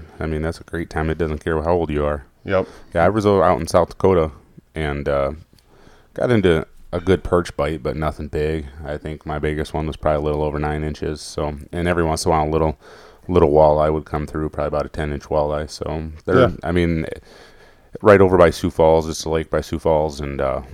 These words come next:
Speaker 1: <clears throat> it, it's not no secret because there was all kinds of people there. I mean, when I pulled up,
Speaker 2: <laughs>
Speaker 1: it was just like, "Wow, for Friday." It's like, "Man, don't any of you guys work, or are you all teachers too?" I was like, "What's going on here?"
Speaker 2: <laughs>
Speaker 1: But yeah,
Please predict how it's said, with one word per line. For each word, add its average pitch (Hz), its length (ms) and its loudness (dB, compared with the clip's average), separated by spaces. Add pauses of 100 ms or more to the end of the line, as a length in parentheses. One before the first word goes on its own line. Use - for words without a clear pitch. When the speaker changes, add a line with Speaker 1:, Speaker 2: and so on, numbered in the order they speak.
(160)
Speaker 1:
<clears throat> - 720 -10
it, - 340 -2 (440)
it's - 160 -6
not 76 220 -2
no 73 200 -2
secret 78 440 -2
because 73 460 -6
there 80 120 2
was 71 100 0
all 73 120 -4
kinds 78 300 -4
of - 60 -8
people 76 260 -4
there. 69 220 -2
I 73 40 -4
mean, 76 180 -6
when 73 100 -4
I 76 80 -2
pulled 80 260 4
up, 85 200 2
Speaker 2:
<laughs> - 0 -
Speaker 1:
it 80 40 0
was 71 140 -4
just 76 200 -6
like, 69 160 -10
"Wow, 76 400 0
for 76 140 -2
Friday." 80 500 2 (280)
It's - 100 -16
like, - 200 -10
"Man, 90 160 0
don't 90 200 2
any 98 140 4
of 92 60 0
you 95 120 -2
guys 90 240 4
work, 101 280 6
or 90 140 2
are 87 60 2
you 87 120 6
all 90 160 10
teachers 98 440 2
too?" 95 320 2
I 78 120 0
was 82 160 0
like, 76 200 -8
"What's 117 160 -2
going 107 220 0
on 98 220 0
here?" 76 260 -8 (100)
Speaker 2:
<laughs> - 720 -4
Speaker 1:
But 98 180 8
yeah, 85 280 6